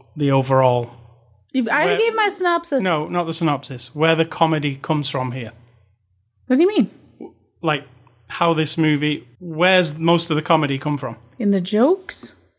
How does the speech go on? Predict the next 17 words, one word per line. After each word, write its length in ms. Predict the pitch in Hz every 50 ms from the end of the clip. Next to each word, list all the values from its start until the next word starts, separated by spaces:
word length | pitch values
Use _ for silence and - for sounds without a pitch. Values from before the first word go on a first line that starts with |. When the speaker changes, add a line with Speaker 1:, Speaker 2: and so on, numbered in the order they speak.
| _ _ _ _ _ -
Speaker 1:
No, 200 | 175 180 175 175
not 200 | 170 - 180 147
the 80 | 147
jokes, 360 | 139 139 139 127 135 466 - - -
no. 160 | - 143 127 -
Speaker 2:
<laughs> 680 | - - - - - _ _ _ _ _ _ _ _
I 40 | - 302
mean, 60 | 330
Speaker 1:
Like, 100 | 220 208 277
Speaker 2:
the 60 | 233
Speaker 1:
in 60 | 220
the 60 | 220
Speaker 2:
joke 80 | 339 302
Speaker 1:
script, 420 | 240 - 233 202 160 139 - - 156
like, 160 | 143 135 131
where 240 | 135 147 151 147 147
it, 180 | 151 151 -